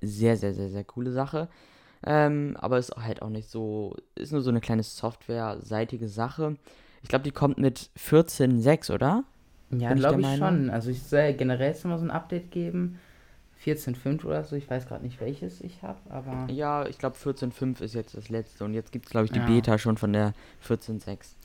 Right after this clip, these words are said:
Speaker 2: Aber wenn wir schon mal bei
Speaker 1: Ähm,
Speaker 2: Updates sind, ich bin echt gespannt, wann I O S fünfzehn kommt.
Speaker 1: Äh, W W D C.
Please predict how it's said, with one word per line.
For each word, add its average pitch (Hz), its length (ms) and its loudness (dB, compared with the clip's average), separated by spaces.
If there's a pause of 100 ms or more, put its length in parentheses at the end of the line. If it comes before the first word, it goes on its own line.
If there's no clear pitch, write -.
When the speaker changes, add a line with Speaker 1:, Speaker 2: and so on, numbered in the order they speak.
(120)
Speaker 2:
Aber 131 200 0
wenn 160 100 6
wir 175 80 6
schon 175 140 2
mal 151 100 6
bei 147 120 6
Speaker 1:
Ähm, - 40 4
Speaker 2:
Updates 135 460 6
sind, 120 180 4
ich 123 100 0
bin 131 100 -2
echt 143 200 -2
gespannt, 135 460 0 (480)
wann 135 160 4
I 139 200 2
O 127 40 6
S 110 180 2
fünfzehn 135 540 -2
kommt. 110 460 -6 (1300)
Speaker 1:
Äh, 104 180 -4
W 117 120 -2
W 117 100 0
D 110 140 -4
C. 156 260 -8